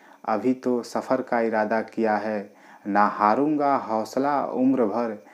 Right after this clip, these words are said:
ना हारूंगा हौसला उम्र भर, ये किसी और से नहीं, खुद से वादा किया है, खुद से वादा किया है, खुद से वादा किया है। तो दोस्तों, मैं हाजिर हूँ अपने न्यू वीडियो के साथ।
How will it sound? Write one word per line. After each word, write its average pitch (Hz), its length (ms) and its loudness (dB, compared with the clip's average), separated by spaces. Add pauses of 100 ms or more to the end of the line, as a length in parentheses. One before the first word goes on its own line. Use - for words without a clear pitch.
(340)
ना 107 180 2
हारूंगा 143 720 0
हौसला 131 760 0
उम्र 143 460 0
भर, 123 380 -2 (320)
ये 123 160 4
किसी 123 400 0
और 120 340 4
से - 200 -6
नहीं, 117 400 -4 (340)
खुद 120 300 2
से 110 180 -4
वादा 101 340 0
किया 101 320 -6
है, 92 280 -10 (480)
खुद 117 300 0
से 104 160 -8
वादा 92 320 -4
किया 92 320 -6
है, 85 280 -14 (380)
खुद 101 320 -6
से - 160 -12
वादा 85 340 -8
किया 87 260 -10
है। 85 240 -16 (520)
तो 123 80 4
दोस्तों, 131 440 0
मैं 117 240 -4
हाजिर 107 480 0
हूँ 147 400 -6
अपने 113 320 -6
न्यू 120 260 0
वीडियो 110 360 -2
के 110 160 -8
साथ। 85 400 -14